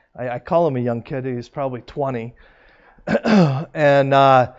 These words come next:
Matt Perro. And this guy,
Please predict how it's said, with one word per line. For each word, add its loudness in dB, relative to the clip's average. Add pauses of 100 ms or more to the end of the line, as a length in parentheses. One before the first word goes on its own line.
(140)
Matt 2
Perro. 2 (1000)
And -2 (300)
this 0
guy, 4